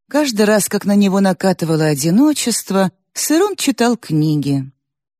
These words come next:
Когда мальчик погружался в чтение, никакие одиночества и уныние не могли так просто вторгнуться в его сердце.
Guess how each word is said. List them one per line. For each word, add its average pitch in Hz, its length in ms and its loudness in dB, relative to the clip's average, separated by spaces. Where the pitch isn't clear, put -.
Когда 254 300 2
мальчик 302 420 2
погружался 214 640 0
в - 60 -18
чтение, 190 720 0
никакие 285 540 2
одиночества 220 640 2
и 196 220 2
уныние 233 540 4
не 247 160 6
могли 269 420 2
так - 340 -4
просто 196 380 -4
вторгнуться 196 720 -2
в - 20 -4
его 147 300 -2
сердце. 123 720 -6